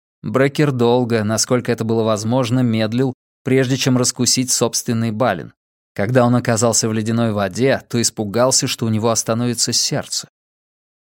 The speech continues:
Каз сам не знал, чего ожидал, но течение реки оказалось ужасающим, стремительным и сильным, как лавина.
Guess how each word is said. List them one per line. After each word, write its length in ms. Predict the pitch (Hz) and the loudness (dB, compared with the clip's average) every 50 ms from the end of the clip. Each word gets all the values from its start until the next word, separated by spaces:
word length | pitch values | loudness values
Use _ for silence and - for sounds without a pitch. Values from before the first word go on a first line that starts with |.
| _ _ _ _ _ _ _ _ _ _ _ _ _ | _ _ _ _ _ _ _ _ _ _ _ _ _
Каз 280 | - 151 170 180 160 - | 0 4 4 4 6 4
сам 400 | - - - 180 180 175 151 139 | 4 4 4 4 4 6 6 4
не 100 | 131 123 | 4 4
знал, 340 | 110 107 117 131 143 151 139 | 2 2 2 4 4 4 2
чего 280 | - - 131 127 131 | 2 0 0 2 2
ожидал, 540 | 127 117 113 120 113 110 110 101 82 - - - - - | 2 2 0 -2 -2 0 0 0 -2 -4 -8 -16 -8 -2
но 120 | 131 143 | 0 0
течение 500 | 143 - 160 147 - 180 180 175 170 165 | 2 0 0 0 2 4 4 4 4 4
реки 220 | 160 165 151 - 180 | 4 2 2 2 2
оказалось 560 | 165 147 - 156 147 156 165 165 160 - - | 2 4 2 2 4 4 4 4 2 2 2
ужасающим, 800 | 160 147 156 156 - - - 170 156 120 92 - - - - - | 0 2 2 2 0 0 0 0 0 -2 -2 -2 -6 -6 -4 -2
стремительным 840 | - - - 143 151 147 156 170 160 - - 104 101 104 117 143 | -2 0 2 4 4 4 4 2 0 0 -4 -6 -6 -2 0 2
и 20 | 151 | 2
сильным, 440 | - - - 170 165 165 160 156 147 | 4 4 4 4 4 4 4 4 2
как 200 | - 156 147 - | 2 0 0 2
лавина. 540 | 151 151 147 135 139 120 87 71 - - | 2 2 2 0 -2 -4 -6 -8 -10 -16